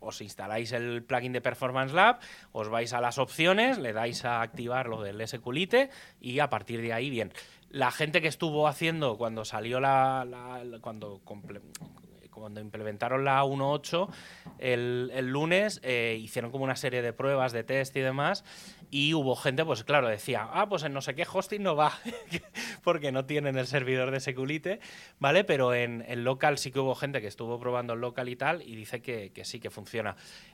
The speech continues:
Es una versión experimental, le queda muchísimo, muchísimo, muchísimo recorrido, pero sí que es verdad que es la base. Entonces, una vez esté la base y está en el camino al core,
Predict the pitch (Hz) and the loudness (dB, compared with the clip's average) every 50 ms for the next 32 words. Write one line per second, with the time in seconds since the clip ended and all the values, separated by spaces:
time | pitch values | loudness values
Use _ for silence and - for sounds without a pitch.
0 | _ - _ 160 170 165 170 180 170 160 151 143 143 139 135 143 131 127 - 151 | _ -4 _ 0 2 2 2 4 4 6 6 8 6 6 6 4 2 2 0 -2
1 | 143 143 139 - - 147 135 131 127 123 123 123 123 151 160 175 180 185 185 - | -2 -2 -2 -2 -2 -2 0 0 0 0 -2 0 2 4 4 4 4 2 -2 -2
2 | 131 123 117 - 147 160 175 165 147 143 143 143 143 135 - - 208 196 - 220 | -2 -2 0 2 4 4 4 4 4 2 0 -2 -2 -2 -2 -2 -2 -2 0 0
3 | 202 190 175 151 143 135 131 - 180 175 - 190 190 190 185 170 143 127 120 - | 0 2 2 0 0 -2 0 -2 -2 -2 -2 -2 -2 -2 -2 -2 -4 -4 -4 -4
4 | 160 151 - 180 185 185 180 160 143 131 - 117 110 113 127 156 165 160 165 202 | -4 -2 -2 0 2 2 2 2 2 2 0 -2 -2 0 0 2 2 2 0 -2
5 | 226 - - - - - - - - - - - 165 151 147 139 - 165 139 170 | -4 -8 -14 -20 -20 -18 -18 -20 -20 -20 -2 2 4 4 4 4 2 2 2 2
6 | 156 143 156 147 151 160 170 160 190 165 139 151 127 113 117 127 123 - - - | 4 4 4 6 6 6 6 6 4 4 4 4 4 6 6 4 4 4 -2 -8
7 | - - - _ _ - 123 120 135 120 101 - - - - - - - - - | -12 -16 -20 _ _ -8 -2 0 0 0 0 -2 -6 -14 -20 -20 -20 -20 -20 -20
8 | - _ _ - 160 185 185 185 170 175 180 165 147 123 - - - 156 156 160 | -20 _ _ 2 4 6 6 8 8 6 6 4 4 0 -2 0 0 2 4 6
9 | 156 156 170 185 175 - - 180 202 240 254 - - 135 123 113 113 - - - | 6 6 6 6 4 4 0 -2 -4 -6 -8 -10 -6 -4 -2 -2 -2 -4 0 4
10 | 147 151 139 120 95 - _ _ - - _ _ _ _ - 127 127 117 117 120 | 6 8 8 6 4 -2 _ _ -14 -14 _ _ _ _ -4 -4 -2 -2 -2 -2
11 | 117 113 110 - - 143 131 123 123 139 156 175 175 156 127 107 101 - - 117 | -2 -2 -4 0 2 4 4 6 4 4 2 2 2 2 0 -2 -2 -4 -4 -2
12 | 117 113 113 - - 151 151 160 170 180 220 269 - | -2 -2 -4 -2 2 4 6 6 4 4 0 -4 -8